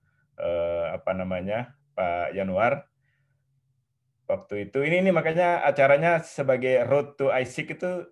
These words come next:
tepat sekali kalau menurut saya. Karena beliau yang saya tahu tahun dua ribu sebelas saya ikut sudah menjadi anggota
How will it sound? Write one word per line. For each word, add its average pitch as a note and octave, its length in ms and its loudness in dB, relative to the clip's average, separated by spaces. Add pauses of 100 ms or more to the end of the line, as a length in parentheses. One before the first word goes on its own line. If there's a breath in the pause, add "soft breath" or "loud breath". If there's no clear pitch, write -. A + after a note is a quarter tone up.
tepat C#3 320 0
sekali B2+ 400 0
kalau A2 240 0
menurut A2 240 -4
saya. A2+ 400 -4 (280)
Karena C#3+ 240 2
beliau C#3 320 4
yang D#3 160 4
saya C3+ 160 4
tahu C3 320 2
tahun B2 240 -2
dua A#2+ 160 0
ribu A#2 160 -6
sebelas A#2+ 320 0
saya A#2 160 0
ikut - 480 -12
sudah C#3+ 240 -4
menjadi B2+ 480 0
anggota B2 720 2